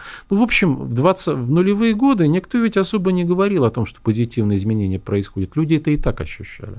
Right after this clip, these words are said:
Был экономический рост, открывались новые возможности,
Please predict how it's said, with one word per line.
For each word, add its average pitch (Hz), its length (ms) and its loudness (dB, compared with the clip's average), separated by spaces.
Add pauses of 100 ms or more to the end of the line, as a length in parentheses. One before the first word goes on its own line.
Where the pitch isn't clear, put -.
(560)
Был 320 160 4
экономический 170 640 0
рост, 92 300 -4 (320)
открывались 196 600 0
новые 180 300 4
возможности, 98 880 -2